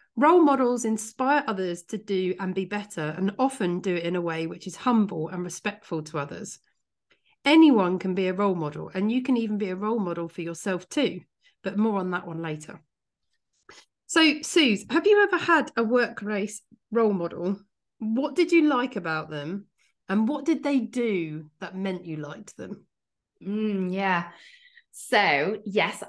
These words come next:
Speaker 2: in answer, I have had, um, two workplace role models when I was in the more, like, traditional workplace of working in an organisation. I also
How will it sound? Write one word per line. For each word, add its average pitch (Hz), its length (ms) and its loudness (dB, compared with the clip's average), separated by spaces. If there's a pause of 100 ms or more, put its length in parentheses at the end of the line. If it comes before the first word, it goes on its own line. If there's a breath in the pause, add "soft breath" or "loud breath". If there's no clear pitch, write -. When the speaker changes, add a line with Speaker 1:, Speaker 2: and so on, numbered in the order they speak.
(120)
Speaker 2:
in 208 140 0
answer, 175 320 -6
I 202 140 -2
have 208 600 0
had, 170 580 -4 (260)
um, 180 580 0 (840)
two 262 760 0 (320)
workplace 190 560 -2
role 180 180 0
models 170 640 -6
when 226 260 4
I 226 240 4
was 226 120 2
in 214 160 2
the 214 80 -2
more, 202 200 -2
like, 180 320 -2 (320)
traditional 190 540 -6
workplace 170 480 -6
of 175 140 -10
working 175 400 -6
in 165 80 -6
an 165 80 -6
organisation. 160 1040 -10 (600 loud breath)
I 214 200 4
also 208 580 0